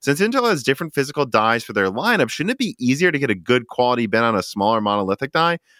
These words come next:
than the larger, larger dies, which are reserved for I nines? Since Intel never have any I fives that can clock as high or higher than an I nine, doesn't Intel intentionally build their smaller dies, performance cores, differently to segment them?"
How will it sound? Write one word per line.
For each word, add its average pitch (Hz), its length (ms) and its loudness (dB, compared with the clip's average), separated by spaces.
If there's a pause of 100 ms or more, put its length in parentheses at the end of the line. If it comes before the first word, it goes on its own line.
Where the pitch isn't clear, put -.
(120)
than 123 100 2
the 120 80 4
larger, 123 540 0
larger 110 400 2
dies, 127 340 0
which 127 120 -8
are 104 200 2
reserved 95 460 0
for 101 100 0
I 92 140 2
nines? 92 400 0 (240)
Since 135 200 -2
Intel 196 300 0
never 160 420 2
have 127 420 0
any 127 260 0
I 113 180 2
fives 107 320 0
that - 80 -14
can 101 140 -8
clock 107 360 0 (340)
as 92 120 -2
high 180 240 2
or 185 100 2
higher 139 280 2
than 127 160 2
an 110 120 2
I 107 160 2
nine, 117 340 2
doesn't 139 220 -2
Intel 208 240 -2
intentionally 127 420 -2
build 110 240 2
their 107 100 0
smaller 104 380 0
dies, 95 480 2 (380)
performance 143 560 0
cores, 107 520 2 (300)
differently 110 320 2
to 104 80 0
segment 101 540 0
them?" 76 260 -4